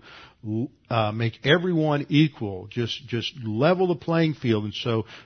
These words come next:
no one could worship their traditional gods, no one could wear their traditional dress, speak their traditional language. Everyone had to be Hellenized,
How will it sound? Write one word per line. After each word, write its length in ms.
no 180
one 180
could 160
worship 400
their 120
traditional 540
gods, 580
no 140
one 180
could 160
wear 220
their 160
traditional 540
dress, 380
speak 280
their 100
traditional 560
language. 520
Everyone 420
had 240
to 60
be 160
Hellenized, 800